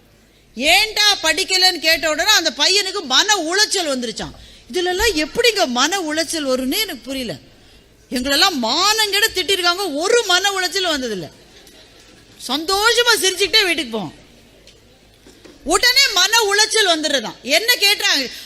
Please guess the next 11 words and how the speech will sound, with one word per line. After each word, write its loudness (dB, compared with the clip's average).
"அப்படியே 0
மன 4
உளைச்சல் 0
வந்துருச்சா? 0
உங்க 0
மிஸ் 0
என்ன 2
கேட்டாங்க? 2
ஏன் 2
படிக்கலன்னு 2
கேட்டாங்க." -2